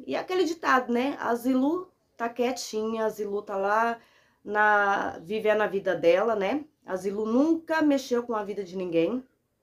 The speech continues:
muito ao contrário. Ela até fugiu do Brasil aí pra deixar, né, as pessoas viver a vida, já que fez uma escolha, então ela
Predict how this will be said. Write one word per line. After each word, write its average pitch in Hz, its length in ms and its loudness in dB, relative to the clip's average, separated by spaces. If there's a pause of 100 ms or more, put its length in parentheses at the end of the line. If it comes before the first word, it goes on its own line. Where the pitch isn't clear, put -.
(300)
muito 208 280 -2
ao 214 120 2
contrário. 180 600 0 (360)
Ela 180 220 2
até 247 200 0
fugiu 254 420 -2
do 247 120 -4
Brasil 208 500 2
aí 202 260 0 (360)
pra 269 300 6
deixar, 233 760 0 (600)
né, 196 320 -2
as 208 120 -8
pessoas 202 800 -6
viver 190 380 -4
a 202 80 0
vida, 175 340 -8
já 196 200 -4
que - 100 -16
fez 190 320 -2
uma 190 140 -4
escolha, 202 600 -6 (200)
então 190 400 -8
ela 202 240 -4